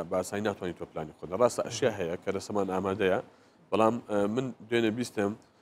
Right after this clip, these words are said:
<clears throat> لە عەنکاوە بووین، ئە، هاوکاریمان پێشکەشە کرد. کەوا کەمپێکەیە لە عەنکاوە، کەمپی مەسیحیەکانە، هەزار کۆنتەنەری پێڵێن. <clears throat> یەک دوو ڕێکخراو سەرپەرشتیەکەن، زۆربەی کەمپەکە چۆڵ بووە، خەڵکە گەڕاوەتەوە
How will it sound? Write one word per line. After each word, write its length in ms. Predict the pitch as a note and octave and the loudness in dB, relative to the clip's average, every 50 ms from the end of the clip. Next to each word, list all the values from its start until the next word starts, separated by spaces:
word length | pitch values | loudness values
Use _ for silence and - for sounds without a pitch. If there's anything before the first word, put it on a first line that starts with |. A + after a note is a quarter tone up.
| _ _ _ - - | _ _ _ 4 4
<clears throat> 200 | - D3 C3 B2+ | 4 6 6 4
لە 60 | A2+ G2+ | 4 4
عەنکاوە 320 | G#2 G2 - G2+ G2+ G#2+ G#2+ | 2 0 2 4 4 6 4
بووین، 200 | G#2 G#2 A2 B2+ | 2 -2 -6 -6
ئە، 280 | - - _ - - F#2 F#2 F#2 F#2 F2+ F2+ F2+ F2 F2+ | -8 -12 _ -6 -2 0 2 2 2 2 2 0 0 0
هاوکاریمان 440 | F#2 F2+ F2 - G2+ G#2 G2+ F#2+ F2+ F2 - | -2 -2 0 0 0 2 2 0 0 -2 -6
پێشکەشە 360 | F2 - - F2 - - F2 - | -8 -8 -6 -8 -8 -8 -6 -4
کرد. 160 | F#2+ G2 G#2 - _ _ _ _ _ _ - G#2 | -4 -4 -4 -8 _ _ _ _ _ _ 2 6
کەوا 180 | G#2+ A#2 A#2+ A#2 A2+ - | 8 8 8 8 6 0
کەمپێکەیە 460 | - B2+ A#2 - A2 G#2 - B2 A#2 A2 | -4 -10 -6 -4 -6 -2 0 2 4 4
لە 40 | G#2 F#2+ | 4 2
عەنکاوە، 300 | G2 F#2 - - F#2 G2+ G#2+ - | 0 -2 0 0 2 2 0 0
کەمپی 220 | A2 G2 G#2+ G2+ F#2+ | -4 -4 -4 -4 -6
مەسیحیەکانە، 640 | F2+ - - E2+ - F#2+ F2 - A2 G2 F#2 F#2+ G#2 A2 G2+ | -6 -6 -10 -8 -8 -6 -4 -2 0 0 2 0 0 -2 -2
هەزار 200 | F#2+ F2+ F#2 F2+ - | -4 -2 -2 -2 -2
کۆنتەنەری 440 | - F2+ E2+ G2 F#2+ G#2 G#2 G#2 F#2 - - | -4 -4 -2 0 2 2 2 2 0 -2 -2
پێڵێن. 260 | F2 E2 G2 B2 D#3 - - _ _ _ _ _ _ _ _ _ _ - | -2 0 0 -2 -4 -6 -12 _ _ _ _ _ _ _ _ _ _ 4
<clears throat> 220 | F#3 F3 D3+ C3 | 4 6 6 4
یەک 100 | B2 A2+ | 2 2
دوو 120 | A#2 C3 B2 A#2+ | 4 4 6 6
ڕێکخراو 260 | A2 - - A2+ G#2 - | 6 6 4 2 2 2
سەرپەرشتیەکەن، 720 | - G2 - G#2+ F#2+ F#2+ F#2 - - G#2+ G2 - G2+ G#2 G#2 G2+ - _ _ - G#2+ G2 | 0 -2 0 -2 -2 -2 -2 -2 -2 -2 0 0 -2 -2 -2 -4 -10 _ _ -18 -6 -2
زۆربەی 240 | A2 A2 G#2 A#2+ B2 - | 0 2 2 2 2 2
کەمپەکە 300 | A#2 G#2 G#2 G#2 F#2+ G#2+ - | 0 -2 -2 -4 -6 -6 0
چۆڵ 160 | - G#2 F2+ E2+ D#2+ | 2 4 4 4 4
بووە، 140 | E2+ G2+ C3 - - _ _ _ _ _ - | 2 2 2 0 -8 _ _ _ _ _ -6
خەڵکە 220 | F#2+ F#2 - G#2+ F#2 | -6 -4 -2 0 4
گەڕاوەتەوە 400 | G2 G2 G2+ G#2 G#2 - G#2 F#2+ | 6 8 8 8 6 6 2 0